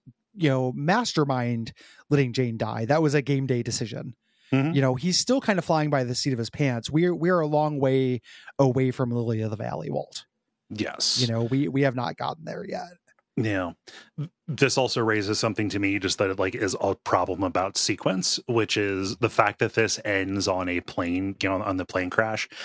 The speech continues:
Speaker 2: does take a little bit of wind out of the sails of what I think is a better kind of depiction of Walt not, Walt not having things as figured out as he thinks he does. You know, better
Speaker 1: Mm-hmm.
Speaker 2: undercutting of his arrogance, which is Skylar leaving him. Her
Speaker 1: Yeah, yeah.
Speaker 2: parlor room scene.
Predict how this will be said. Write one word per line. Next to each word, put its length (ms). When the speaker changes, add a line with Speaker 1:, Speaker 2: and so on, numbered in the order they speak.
Speaker 2:
does 240
take 220
a 40
little 220
bit 140
of 100
wind 180
out 140
of 100
the 100
sails 400
of 320
what 160
I 60
think 180
is 80
a 80
better 560
kind 180
of 100
depiction 680
of 320
Walt 280
not, 180
Walt 260
not 180
having 260
things 260
as 160
figured 320
out 300
as 420
he 140
thinks 220
he 80
does. 440
You 80
know, 100
better 220
Speaker 1:
Mm-hmm. 100
Speaker 2:
undercutting 500
of 80
his 120
arrogance, 460
which 200
is 120
Skylar 360
leaving 300
him. 240
Her 200
Speaker 1:
Yeah, 140
yeah. 60
Speaker 2:
parlor 380
room 200
scene. 320